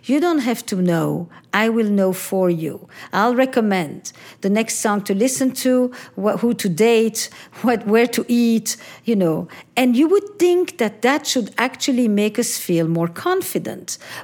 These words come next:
more at ease, because I'm neutralizing the unpredictable, the unknown. But, you know, l'inconnu, as they say in a big word in French, the unknown, is,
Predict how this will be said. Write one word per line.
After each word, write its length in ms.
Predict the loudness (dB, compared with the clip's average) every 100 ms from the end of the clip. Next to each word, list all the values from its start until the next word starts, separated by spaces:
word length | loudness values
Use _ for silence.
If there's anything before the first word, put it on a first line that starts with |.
| 0
more 320 | 2 4 2
at 240 | 0 -6 0
ease, 580 | 2 4 2 0 -4 -8 -16 -6
because 580 | -4 0 2 2 2 -4 -4
I'm 280 | 0 4 4
neutralizing 1000 | 4 2 2 2 2 2 0 0 -2 -6 -18 -14 -6
the 160 | -2
unpredictable, 880 | 0 0 0 0 -2 -2 -4 -4 -8 -12 -4
the 160 | -2 0
unknown. 680 | 2 4 4 2 -2 -8 -14 -18 -18 -4
But, 160 | -2 2
you 60 | 4
know, 120 | 4
l'inconnu, 920 | 4 2 2 2 4 4 2 0 -2
as 160 | -2 0
they 80 | 0
say 240 | 2 2
in 100 | 4
a 60 | 4
big 240 | 2 4
word 280 | 4 4 4
in 120 | 0
French, 460 | -2 -2 -2 -4 -2
the 100 | 0
unknown, 560 | 2 2 2 0 -2 -4 -10 -10 0
is, 320 | 2 2